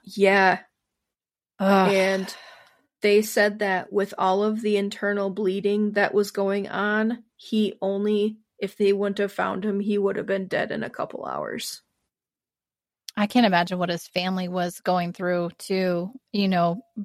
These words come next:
Speaker 2: thinking, I think your first thought, too, as a parent is, like, you know, it's two things. It's, did something happen to him? Did he run away? Like, not knowing
Speaker 1: Mm-hmm.
Speaker 2: with the move, like, was he upset?
Speaker 1: Right.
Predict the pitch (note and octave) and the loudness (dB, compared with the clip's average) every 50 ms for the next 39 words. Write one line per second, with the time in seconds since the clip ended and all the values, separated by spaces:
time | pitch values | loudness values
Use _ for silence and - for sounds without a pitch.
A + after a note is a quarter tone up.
0 | - _ - - G3 G3 F#3 - G3 F#3 F3+ F3+ F3+ F#3 F#3+ - _ _ - G#3 | -12 _ -4 -2 -2 -2 -2 -2 -2 -2 -2 -2 -4 -6 -8 -12 _ _ -8 -6
1 | G3 F#3 F#3 - G#3+ G#3 G3+ G3+ F3+ E3+ - - F3+ F3+ F3+ - - - - F3+ | -4 -4 -2 -2 -2 -2 0 -2 -4 -4 0 0 2 2 0 -2 -2 0 2 4
2 | F3 E3+ D#3+ - - - - F#3 F3+ F3+ F3 F3+ E3 - - F3+ F3 F3 F3 E3+ | 4 4 2 0 -4 -4 -2 0 0 0 -2 -4 -6 -4 -2 0 0 0 0 -2
3 | E3+ E3+ E3+ E3+ E3+ E3+ E3 D#3+ - - _ _ _ _ _ _ _ _ _ _ | -2 -4 -2 -2 0 0 0 -2 -4 -12 _ _ _ _ _ _ _ _ _ _
4 | _ _ _ _ _ _ _ _ _ _ _ _ - F#4 _ _ _ _ - - | _ _ _ _ _ _ _ _ _ _ _ _ -20 -20 _ _ _ _ -10 -6
5 | G3 G3 G3 F3+ F3+ E3+ D#3+ D#3+ E3+ - - - - A3+ G#3 - F#3 D#3+ D#3+ D#3+ | -4 0 0 2 4 4 2 2 0 -2 -2 2 4 4 6 4 2 0 0 -2
6 | F3 F#3 F#3 F3 - - - - - F3+ E3+ - _ - - G3+ F#3 F#3 - E3 | -4 -6 -10 -12 -14 -14 -14 -10 -10 -10 -12 -12 _ -6 -4 -4 -2 -2 -2 -4
7 | E3 D#3 D#3 E3 D#3+ - - _ - - - A#3 B3+ - D4+ C4+ C#4 C4 C4+ C#4 | -2 -2 -2 -2 -4 -6 -10 _ -8 -2 0 0 2 2 2 4 4 6 6 6
8 | C4 C4 B3+ A#3+ A3+ G3 G3 F3 E3 - E3 E3 D#3 D#3+ E3 G3 A3+ B3+ C4+ C4 | 6 6 6 4 4 2 -2 -2 -4 -4 -4 -2 -2 -2 -2 0 0 0 0 0
9 | C4+ C4 C4 B3+ B3 A3+ G3 F3 E3 - - F3 F3 F3 - - G#3+ G#3 G#3+ G#3 | 0 0 0 2 2 2 2 0 -2 -2 -2 -2 0 0 2 4 6 6 6 6
10 | A3 F#3 F3+ F#3 F#3+ F#3 G#3+ F#3 F#3+ - _ - F3+ G3 G#3+ A3+ A#3+ A#3+ A#3+ A#3+ | 4 2 2 0 -4 -6 -6 -8 -10 -8 _ -2 0 2 4 6 6 6 8 6
11 | A#3 A#3+ A#3 A3+ G#3+ G3 G3+ F3 E3+ - F3 E3+ E3 - F#3+ E3+ E3 D#3 - - | 6 6 4 2 2 0 -2 -2 -2 -2 -2 -4 -4 -4 -4 -6 -6 -6 -8 -4
12 | - A#3 A#3+ A#3+ A#3+ A#3 A3+ A#3 A#3 - _ _ _ _ _ _ _ _ _ _ | 0 2 4 6 6 6 6 4 2 -2 _ _ _ _ _ _ _ _ _ _
13 | _ _ A3+ F#3+ F#3+ F#3 F3+ - - | _ _ 2 4 4 4 4 0 -4